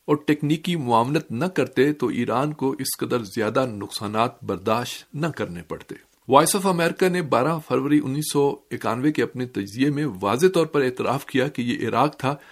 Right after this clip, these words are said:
جسے دنیا بھر سے ایران کے خلاف امداد دی گئی۔ اس امداد میں فوجی امداد کا بڑا حصہ تھا۔ یہ فوجی امداد اس بات کا باعث بنی کہ صدام نے اپنی فوجی مشینری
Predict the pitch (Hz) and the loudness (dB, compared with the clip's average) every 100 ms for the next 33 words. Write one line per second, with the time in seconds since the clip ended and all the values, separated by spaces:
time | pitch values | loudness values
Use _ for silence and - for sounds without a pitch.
0 | - - _ 123 131 123 110 127 113 - | -20 -20 _ -2 0 0 -2 -2 -2 -2
1 | 117 139 151 147 127 110 123 151 113 110 | -4 0 0 0 -2 -2 -2 -4 -8 -4
2 | 113 123 - 107 98 104 95 107 101 117 | -4 -4 -8 -10 -4 -2 -2 -6 0 0
3 | 95 123 - - - - - 151 127 117 | 0 -6 -10 -20 -20 -6 -2 0 0 4
4 | 117 143 135 143 - 113 113 143 - 101 | 6 6 2 -4 -2 -2 -2 -4 -6 -8
5 | 101 107 131 117 123 120 98 127 131 90 | -2 -2 -2 -2 -4 -4 0 2 4 0
6 | 87 - 104 - - - _ _ _ 120 | -6 -8 -8 -12 -18 -20 _ _ _ -6
7 | 113 117 117 113 104 110 - - - 113 | -4 -2 -2 -2 -2 2 2 0 -6 0
8 | 110 120 120 - 98 151 - 110 131 151 | 0 0 -4 0 0 0 0 -4 -4 -6
9 | - 101 92 104 123 131 127 139 - - | -6 -8 -6 -2 -2 0 -2 -4 -12 -20
10 | - 135 - 131 131 - 117 123 135 120 | -12 -12 -8 -8 -8 -4 -2 -2 -2 -4
11 | 101 95 113 120 127 | -6 -8 -8 -2 2